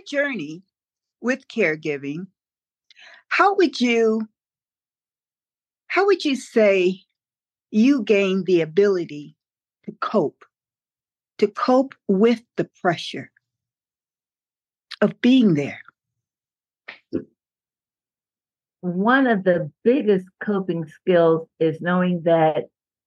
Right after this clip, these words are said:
Speaker 2: it's okay to sometimes not to be okay. That it is okay that if you have to cry sometimes, to go ahead and cry and not hold it back. It's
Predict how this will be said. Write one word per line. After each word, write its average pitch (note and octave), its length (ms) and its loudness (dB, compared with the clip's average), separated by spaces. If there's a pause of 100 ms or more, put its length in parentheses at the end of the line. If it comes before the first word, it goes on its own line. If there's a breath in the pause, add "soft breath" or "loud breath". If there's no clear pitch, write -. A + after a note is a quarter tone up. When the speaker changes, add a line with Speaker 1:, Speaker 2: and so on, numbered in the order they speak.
(520)
Speaker 2:
it's G#3 280 0 (140)
okay F3+ 840 0 (600)
to F#3 180 2
sometimes F#3+ 600 0
not E3 400 0
to D#3+ 80 -4
be D3 360 -4
okay. - 640 -4 (1200)
That E3+ 320 4 (180)
it G#3 320 0
is E3+ 240 2 (140)
okay G3+ 800 0
that E3 160 0
if D3 120 -4
you F3 120 0
have F#3 220 2
to E3 100 -4
cry G3 500 0
sometimes, A3 720 -2 (520 soft breath)
to E3 80 -2
go G3+ 280 2
ahead G#3 320 2
and D#3 260 -4
cry G3 640 0
and D#3+ 160 -4
not F3+ 260 2
hold E3+ 300 -2
it D#3+ 200 -6
back. - 360 -2 (800)
It's F#3+ 240 0